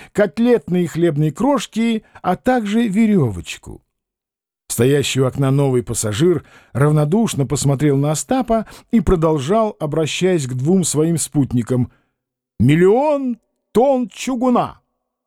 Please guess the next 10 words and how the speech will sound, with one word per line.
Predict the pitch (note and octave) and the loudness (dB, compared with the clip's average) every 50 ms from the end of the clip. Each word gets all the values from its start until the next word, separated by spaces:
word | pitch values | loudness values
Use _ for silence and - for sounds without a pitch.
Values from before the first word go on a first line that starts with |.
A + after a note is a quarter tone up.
| _ _ _ | _ _ _
К | _ - | _ -2
концу | - D#3+ F3+ F#3+ - - D4 | 0 0 0 0 0 0 0
года. | D4 C4 F#3+ E3+ D#3+ F3+ G3 G3+ _ _ _ _ _ _ _ _ _ _ _ _ - | 0 0 0 0 0 -4 -6 -6 _ _ _ _ _ _ _ _ _ _ _ _ -2
Комиссия | - D#3+ E3 F#3 A3 C4 G3+ - G#3 G3+ | 0 2 4 4 4 2 2 0 0 0
нашла, | F#3 F3+ F3 - - - A#3 C#4+ D4+ C4+ E3+ - - - | 0 0 -2 -2 -2 -2 0 0 0 -2 -4 -6 -12 -20
что | - - - G3 G#3 - | -12 -4 -2 -2 0 0
объединение | G#3 F3+ D#3+ F3 F3+ D#3 D#3+ F3+ F3 F#3+ A3 A#3+ A3+ A3 G#3+ G3+ | 0 -2 0 -2 -2 0 0 2 2 4 4 4 4 4 4 4
может | F#3+ F#3 F3+ F#3+ G#3 A#3+ C#4+ D#4+ D4 G3 G3 A#3 F#3 - | 4 4 4 4 4 4 2 2 0 0 -2 -4 -4 -2
это | G#3 G3 G3+ G3 | -2 -2 -2 -4
дать, | E3 D3+ C3 A#2+ - - _ | -4 -4 -4 -6 -6 -12 _